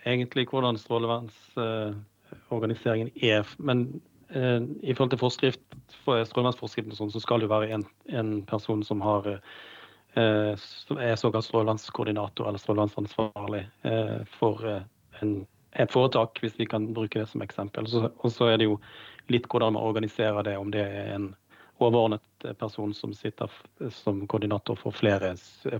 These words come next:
foretak, eh, sammen, eller det kan være litt sånn geografiske ulikheter i nord, nord og sør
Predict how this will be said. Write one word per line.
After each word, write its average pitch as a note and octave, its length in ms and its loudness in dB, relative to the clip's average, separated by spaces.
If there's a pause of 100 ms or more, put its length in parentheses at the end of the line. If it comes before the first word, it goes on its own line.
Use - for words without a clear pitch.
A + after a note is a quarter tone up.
foretak, G#2 560 2
eh, A#2 120 -4
sammen, G2 480 -2
eller G2+ 280 -6 (440)
det - 80 -18
kan A#2 140 2
være A2+ 100 6
litt G#2+ 120 0
sånn A2 100 0
geografiske G#2+ 580 -2
ulikheter G#2+ 460 -6
i - 20 -4
nord, G#2 220 -4 (180)
nord B2 300 4
og G#2+ 40 2
sør G#2+ 280 -2